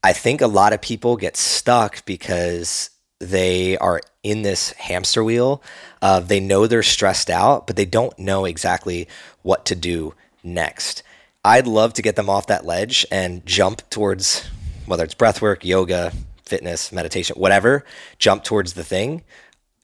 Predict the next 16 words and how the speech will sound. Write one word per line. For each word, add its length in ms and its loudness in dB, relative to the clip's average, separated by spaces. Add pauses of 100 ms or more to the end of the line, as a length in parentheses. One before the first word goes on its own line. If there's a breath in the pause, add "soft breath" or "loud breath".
(240)
And 80 -2
I 60 0
think 220 -6
the 80 -4
way 120 4
that 120 2
we 100 -6
do 200 0
that 260 4
is 340 -4
by 160 -2
understanding 380 -4
a 60 -4
little 180 -2
bit 140 -2
of 320 -8